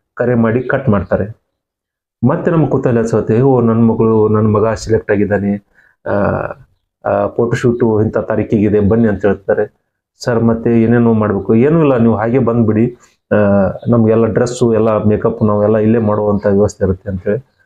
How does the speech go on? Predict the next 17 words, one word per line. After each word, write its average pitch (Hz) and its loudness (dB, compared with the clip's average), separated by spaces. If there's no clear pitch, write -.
ಅವ್ರು 127 0
ನಿಜವಾಗಿ, 131 2
ಆ, - 0
ಕೊಡ್ತಾ 131 0
ಇರ್ತಾರೋ 123 0
ಗೊತ್ತಿಲ್ಲ. 107 0
ಅವ್ರು 131 2
ಏನ್ 120 2
ಮಾಡ್ತಾರೆ, 113 0
ಆ 113 0
ಕಂಪನಿಗಳಿಂದ, 127 0
ಆ, 107 2
ಇಂತಿಷ್ಟು 123 0
ಅಮೌಂಟ್ 120 2
ಮಾಡಿರ್ತಾರೆ. 107 -2
ಒಂದು 117 2
ಜಾಹೀರಾತನ್ನ, 117 0